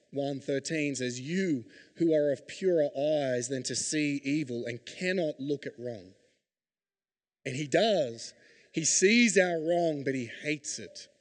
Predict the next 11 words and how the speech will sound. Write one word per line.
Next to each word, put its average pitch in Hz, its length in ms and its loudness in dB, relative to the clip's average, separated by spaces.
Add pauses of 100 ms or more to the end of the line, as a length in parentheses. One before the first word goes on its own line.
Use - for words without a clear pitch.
(240)
He 113 180 -10 (120)
hates 170 460 -2
it. 87 300 -16 (400)
And 120 100 -10
he 110 100 -8 (200)
hates 180 400 0
it. - 320 -18 (2250)
And 120 80 -6
he 131 120 -4
loves 123 720 -2
righteousness. 117 960 -12